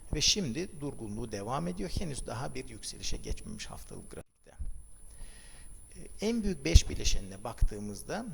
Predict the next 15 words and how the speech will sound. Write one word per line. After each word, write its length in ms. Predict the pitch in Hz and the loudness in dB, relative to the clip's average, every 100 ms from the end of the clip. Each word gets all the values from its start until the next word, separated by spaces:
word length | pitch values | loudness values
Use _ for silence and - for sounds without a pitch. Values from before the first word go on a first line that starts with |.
| 120 131 | -6 -4
günlük 380 | 147 156 196 | -2 -2 -4
grafikte 600 | 110 104 - - - 208 - - - - - - - - - - - - - - - | -4 -6 -4 -2 -2 -4 -6 -14 -16 -16 -16 -16 -16 -16 -16 -10 -8 -8 -8 -8 -6
bir 180 | 113 - | -4 -4
kısmı 340 | - - 101 - | -2 -2 -2 -2
A 300 | 104 110 143 | 0 0 0
birde, 360 | 147 147 - 233 - - - - - - - | -2 -2 -6 -4 -2 -4 -6 -14 -6 -4 -2
bir 120 | - | -2
kısmı 380 | - - - 156 | 0 0 0 0
da 220 | 131 - - - - - - - - - | 0 -2 -6 -12 -12 -10 -10 -10 -10 -8
büyük 300 | 156 170 156 | -6 -6 -6
düşüş 320 | - - - | -4 -2 -2
öncesi 400 | 110 101 - - | -4 -6 -6 -6
A 280 | 117 117 120 | -8 -8 -6
dört 240 | 120 - | -6 -8
aşamalarında 800 | - - - 85 90 92 131 98 | 0 0 0 -4 -8 -10 -6 -6